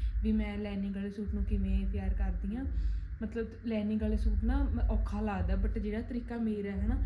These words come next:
ਜੇ ਮੇਰੇ ਕੋਲ ਟੇਪ ਵੀ ਨਹੀਂ ਸੀ ਕਿ ਨਾ, ਮੈਂ ਉਸ ਟਾਈਮ ਵੀ ਫਿਰ ਮੈਂ ਉਹ ਤਰੀਕਾ ਵਰਤਣ ਲੱਗ ਗਈ ਸੀ। ਮਤਲਬ ਮੈਨੂੰ ਭਾਬੀ ਨੇ ਦੱਸਿਆ ਸੀ ਵੀ "ਤੂੰ ਐਵੇਂ ਐਵੇਂ ਸਾਈਡਾਂ 'ਤੇ ਲਾ ਲਿਆ ਕਰੀ," ਤੇ ਫਿਰ ਮੈਨੇ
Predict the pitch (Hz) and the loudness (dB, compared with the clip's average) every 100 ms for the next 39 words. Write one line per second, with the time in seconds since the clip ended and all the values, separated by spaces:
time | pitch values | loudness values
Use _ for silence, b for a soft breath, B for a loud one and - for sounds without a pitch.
0 | B B 214 226 220 233 233 220 202 208 | B B 0 4 4 2 0 -2 -2 -2
1 | 240 247 247 220 233 269 254 214 - 214 | 0 0 -2 -2 -2 -2 -2 -4 -6 -6
2 | 208 233 254 233 247 226 220 214 196 - | -4 -6 -6 -6 -4 -4 -4 -4 -4 -6
3 | 202 202 175 175 180 247 B B B B | -6 -6 -8 -10 -8 -8 B B B B
4 | 226 226 220 226 269 226 220 208 208 196 | -6 0 0 0 -2 -2 -2 -2 -6 -6
5 | 196 214 214 202 202 196 202 202 208 190 | -4 -4 -2 -2 -2 -4 -6 -6 -6 -4
6 | 196 202 196 185 185 185 214 247 233 220 | -4 -4 -6 -6 -8 -6 -6 -6 -6 -6
7 | 214 208 202 202 202 202 | -6 -4 -4 -4 -4 -6